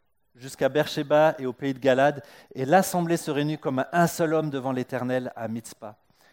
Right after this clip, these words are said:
Ils sont rassemblés à cet endroit-là, et ils ont pris une décision. Ils se sont dit, « Voilà, ce peuple-là de Benjamin, ils ont fait des choses tellement horribles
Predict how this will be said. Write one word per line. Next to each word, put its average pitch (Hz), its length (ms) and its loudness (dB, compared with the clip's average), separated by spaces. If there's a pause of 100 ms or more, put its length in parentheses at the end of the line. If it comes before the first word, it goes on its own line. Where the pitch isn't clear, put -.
(140)
Ils 127 80 -12
sont 202 180 -2
rassemblés 170 580 2
à 135 120 4
cet 139 240 -2
endroit-là, 127 560 -4 (640)
et 170 280 4 (600)
ils 143 180 -6
ont 170 60 -2
pris - 180 -6
une 170 80 0
décision. 131 500 -4
Ils 120 60 -6
se - 80 -14
sont 143 140 -2
dit, « 143 120 -4
Voilà, 123 220 4
ce - 140 -8
peuple-là 143 500 -6
de 117 120 -8
Benjamin, 107 500 -10 (580)
ils 131 100 -12
ont 143 60 -6
fait 165 160 -4
des 147 100 0
choses - 340 -10
tellement 180 380 4
horribles 160 360 -6